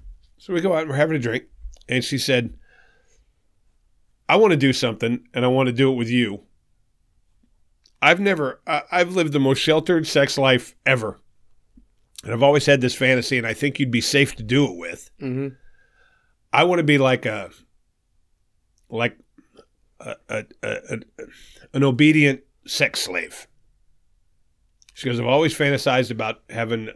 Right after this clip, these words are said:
Speaker 1: someone dominate me and blah, blah, blah." She goes, "And I just wanna try it." And I said, "Are you talking once?" And she goes, "No, I'm talking for a little period of time
Speaker 2: <laughs>
Speaker 1: where I'm just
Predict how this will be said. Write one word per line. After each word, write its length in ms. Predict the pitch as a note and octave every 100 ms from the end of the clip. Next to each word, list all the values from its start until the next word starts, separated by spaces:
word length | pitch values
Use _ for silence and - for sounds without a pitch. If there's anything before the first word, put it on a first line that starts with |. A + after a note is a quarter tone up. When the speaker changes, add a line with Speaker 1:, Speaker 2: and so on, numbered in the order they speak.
| -
Speaker 1:
someone 380 | - B2 A#2 G#2
dominate 520 | A2 A#2+ A#2+ A#2+ A2+
me 220 | A#2 A2+
and 140 | G#2 G2+
blah, 160 | G#2+ G#2+
blah, 180 | G#2+
blah." 320 | G#2 G2+ G2 - - - - -
She 160 | - C3
goes, 240 | B2+ A#2
"And 200 | C3+ B2
I 80 | B2
just 260 | C3+ D3 C3+
wanna 180 | B2
try 280 | G#2+ G2 D#2
it." 140 | D#2+ _ _ _ _ _ -
And 80 |
I 40 | C3+
said, 180 | D#3 C#3
"Are 20 |
you 100 | D#3
talking 380 | D#3 D3 C3 A#2+
once?" 280 | C#3 D#3
And 100 | A#2
she 120 | - C3+
goes, 200 | C3+ C#3+
"No, 180 | E3 C#3+
I'm 100 | B2+
talking 300 | C#3 C3 B2+
for 140 | B2
a 60 | A#2
little 200 | C3 B2
period 380 | - C3 B2+ G#2+
of 80 |
time 380 | - G#2+ F#2+ D#2+ _ _ _ - -
Speaker 2:
<laughs> 1160 | - - - _ _ - - _ _ _ - -
Speaker 1:
where 200 | B2+ B2
I'm 120 | A#2
just 300 | B2+ A#2+